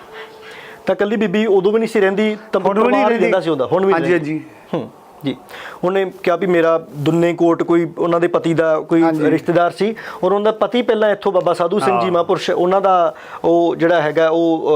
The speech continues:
Speaker 1: ਅ, ਸ਼ਰਧਾਲੂ ਸੀ, ਉਹ ਆਉਂਦਾ ਹੁੰਦਾ ਸੀ। ਕਹਿੰਦੀ
Speaker 2: ਹੂੰ।
Speaker 1: ਮੇਰੇ ਵਿਆਹ ਤੋਂ ਪਹਿਲਾਂ ਉਹ ਆਉਂਦੇ ਸੀ ਔਰ ਉਹ ਵੀ ਮੈਨੂੰ ਲਿਆਉਣ ਲੱਗ ਪਏ ਤੇ ਮੇਰੇ ਨਾਲ ਇਸ ਤਰ੍ਹਾਂ ਇੱਥੇ ਹੁੰਦਾ ਰਿਹਾ ਹੈ ਔਰ ਮੇਰੀ ਬੜੀ ਸ਼ਰਧਾ। ਤੇ ਇਹ, ਇਹ ਤਾਂ ਬਾਬਾ ਜੀ ਆਮ ਕੋਈ ਇੱਥੋਂ ਦੇ ਪਾਠੀ ਸਿੰਘ ਦੇ ਬਾਰੇ ਵੀ ਕੋਈ ਕਹਿ ਦੇਵੇ ਨਾ, ਕਿਉਂਕਿ ਦੁਨੀਆ ਭਰ ਦੀਆਂ ਸਿੱਖ ਸੰਸਥਾਵਾਂ ਦੀ,
Speaker 2: ਹੂੰ।
Speaker 1: ਆਮ ਸੰਗਤ ਦੀ ਬਹੁਤ ਸ਼ਰਧਾ,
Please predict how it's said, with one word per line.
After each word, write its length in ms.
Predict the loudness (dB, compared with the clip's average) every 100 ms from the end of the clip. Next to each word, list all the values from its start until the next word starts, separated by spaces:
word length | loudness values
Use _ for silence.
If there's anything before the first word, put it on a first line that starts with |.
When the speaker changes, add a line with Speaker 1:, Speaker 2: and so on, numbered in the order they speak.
| 0
Speaker 1:
ਅ, 20 |
ਸ਼ਰਧਾਲੂ 500 | 0 -2 -2 0 -2
ਸੀ, 180 | -2 0
ਉਹ 220 | 2 2
ਆਉਂਦਾ 160 | 2 2
ਹੁੰਦਾ 240 | 0 0
ਸੀ। 140 | -2 -2
ਕਹਿੰਦੀ 180 | 0
Speaker 2:
ਹੂੰ। 40 | 2
Speaker 1:
ਮੇਰੇ 180 | 2 2
ਵਿਆਹ 180 | 2
ਤੋਂ 120 | 0 0
ਪਹਿਲਾਂ 320 | 0 0 -2 -6 -16 -14 -2
ਉਹ 140 | 2 4
ਆਉਂਦੇ 180 | 2
ਸੀ 100 | 2
ਔਰ 120 | 2 2
ਉਹ 100 | 2
ਵੀ 100 | 2
ਮੈਨੂੰ 260 | 2 2
ਲਿਆਉਣ 240 | 2 2 2
ਲੱਗ 140 | 0 0
ਪਏ 160 | -2 -2 -6 -2
ਤੇ 80 |
ਮੇਰੇ 200 | 0 2
ਨਾਲ 120 | 2 -2
ਇਸ 100 | -2
ਤਰ੍ਹਾਂ 180 | -2
ਇੱਥੇ 180 | -2 -2
ਹੁੰਦਾ 300 | -2 0 2
ਰਿਹਾ 200 | 0 0
ਹੈ 60 | -6 -12 -4
ਔਰ 100 | -2
ਮੇਰੀ 220 | 2 2 2
ਬੜੀ 180 | 0
ਸ਼ਰਧਾ। 280 | 0 0 0
ਤੇ 140 | 0 0
ਇਹ, 60 |
ਇਹ 200 | 0 -2
ਤਾਂ 160 | 0 -2
ਬਾਬਾ 220 | -2 -2
ਜੀ 80 | -2 0
ਆਮ 300 | 0 -2 -6 -14 -6
ਕੋਈ 160 | 0 0
ਇੱਥੋਂ 180 | 0 -2
ਦੇ 60 |
ਪਾਠੀ 280 | -2 -2 -2
ਸਿੰਘ 180 | -2 -2
ਦੇ 60 |
ਬਾਰੇ 160 | 0 0
ਵੀ 60 | 0
ਕੋਈ 100 | 0
ਕਹਿ 120 | 0
ਦੇਵੇ 160 | 0
ਨਾ, 100 | -2
ਕਿਉਂਕਿ 460 | -6 -12 -16 -6 -2
ਦੁਨੀਆ 260 | 0 0 2
ਭਰ 160 | 0
ਦੀਆਂ 180 | 0 0
ਸਿੱਖ 160 | -2 -2
ਸੰਸਥਾਵਾਂ 460 | -2 0 0 0
ਦੀ, 180 | 0 -4
Speaker 2:
ਹੂੰ। 420 | -6 -10 -6 -2
Speaker 1:
ਆਮ 120 | -2
ਸੰਗਤ 300 | -2 -2 0
ਦੀ 140 | 0 -2
ਬਹੁਤ 640 | -6 -2 0 4 2 2
ਸ਼ਰਧਾ, 460 | -2 -2 -2 -4